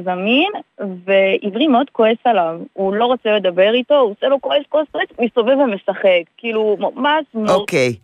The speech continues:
Speaker 1: לא
Speaker 2: אז
Speaker 1: רוצה שום
Speaker 2: אוי, זה
Speaker 1: קשר.
Speaker 2: נהדר, נהדר. אז להגיד לבעלך ככה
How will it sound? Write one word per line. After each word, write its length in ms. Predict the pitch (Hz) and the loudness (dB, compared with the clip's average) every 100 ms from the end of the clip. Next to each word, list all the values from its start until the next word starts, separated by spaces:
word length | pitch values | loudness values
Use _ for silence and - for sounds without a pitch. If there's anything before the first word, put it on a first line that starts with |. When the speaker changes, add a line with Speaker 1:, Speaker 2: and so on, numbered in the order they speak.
| _ | _
Speaker 1:
לא 140 | 247 269 | -2 0
Speaker 2:
אז 60 | |
Speaker 1:
רוצה 220 | 269 269 254 | 0 0 0
שום 100 | 190 | 2
Speaker 2:
אוי, 120 | 175 | 2
זה 120 | 139 | -2
Speaker 1:
קשר. 100 | 165 | -2
Speaker 2:
נהדר, 560 | 147 139 113 147 135 123 | 0 0 2 0 0 -2
נהדר. 480 | 165 147 127 143 127 107 175 | 0 0 2 0 0 -2 -2
אז 140 | 165 | 0
להגיד 340 | 170 156 151 | 0 0 -2
לבעלך 560 | 190 160 147 139 139 - | -2 0 0 2 0 -2
ככה 340 | - 127 - | -2 -4 -2